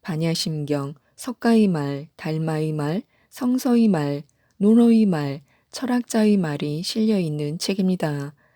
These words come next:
간결한 문장으로 마음을 다잡게 해주는데요. 몇 편 소개해드리겠습니다. 현자들의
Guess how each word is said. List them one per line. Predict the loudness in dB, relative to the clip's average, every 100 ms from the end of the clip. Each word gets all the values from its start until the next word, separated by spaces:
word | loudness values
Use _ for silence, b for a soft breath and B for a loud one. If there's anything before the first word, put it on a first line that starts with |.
| b b b
간결한 | 0 4 4 4 4
문장으로 | 2 2 0 -2 -4 -2 -4 -6 b b _
마음을 | -6 -4 -2 -2 -2
다잡게 | -6 -8 -8 -8 -8 -8 -8
해주는데요. | -10 -8 -8 -6 -6 -4 -6 -8
몇 | -12 -10
편 | -8 -6 -6
소개해드리겠습니다. | -4 -4 2 2 2 -2 -4 -6 -4 -4 -4 -4 -4 -8 -14 _ _ _ _ _ _ _ _ _ _ _ _ _ _ _ _ _ _
현자들의 | -2 0 0 2 2 2